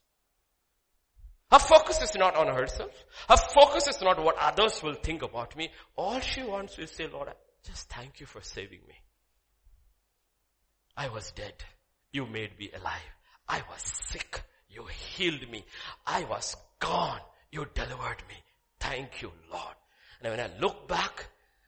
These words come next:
what do I have? I have only this. Yeah. It may not be even, uh, years. It may be her entire lives.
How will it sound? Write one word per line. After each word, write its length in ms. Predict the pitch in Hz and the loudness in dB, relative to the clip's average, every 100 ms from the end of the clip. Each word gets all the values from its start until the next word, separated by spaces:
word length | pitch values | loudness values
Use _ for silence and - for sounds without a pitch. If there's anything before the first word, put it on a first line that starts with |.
| _ | _
what 260 | 107 127 135 | -6 -4 -4
do 140 | 147 | -6
I 100 | 117 | -6
have? 360 | - - - - - _ _ _ _ _ | -6 -4 -6 -8 -16 _ _ _ _ _
I 40 | - | -6
have 220 | - 104 | -6 -6
only 220 | 101 101 | -10 -10
this. 440 | 95 95 - - - _ _ _ _ _ _ _ _ | -12 -14 -16 -16 -20 _ _ _ _ _ _ _ _
Yeah. 100 | - - - _ _ _ _ _ _ _ _ _ _ _ _ | -10 -8 -10 _ _ _ _ _ _ _ _ _ _ _ _
It 200 | - - - | -12 -12 -6
may 140 | 123 | -4
not 220 | 147 156 | -2 -4
be 160 | 147 139 | -6 -8
even, 280 | 135 131 113 - _ _ _ _ _ _ _ - _ | -4 -4 -6 -16 _ _ _ _ _ _ _ -20 _
uh, 260 | 156 120 95 - _ _ _ _ - - - - - _ - | -4 -4 -6 -16 _ _ _ _ -20 -20 -20 -20 -20 _ -12
years. 840 | 123 160 175 160 - - - - - - - _ - | -2 2 4 2 -2 -8 -10 -14 -16 -20 -20 _ -12
It 120 | 135 | -4
may 140 | 160 | -2
be 120 | 143 131 | -2 -4
her 140 | 135 | -4
entire 540 | 131 156 - 151 147 | -6 -4 0 0 -2
lives. 680 | 113 123 147 143 - - - | -4 -4 -4 -6 -10 -12 -14